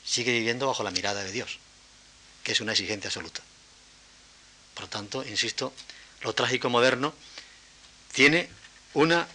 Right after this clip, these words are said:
componente cristiana. No puedo, cristiana en este sentido,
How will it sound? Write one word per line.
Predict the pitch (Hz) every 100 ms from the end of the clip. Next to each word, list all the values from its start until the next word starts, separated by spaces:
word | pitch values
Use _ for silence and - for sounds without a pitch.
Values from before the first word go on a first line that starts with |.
| - - - - - -
componente | 160 156 127 139 151 160 160 - - - - -
cristiana. | 147 131 110 87 - -
No | 160 190
puedo, | 202 202 196 - - - - - - -
cristiana | - 127 190 185
en |
este | 160 156
sentido, | 139 135 90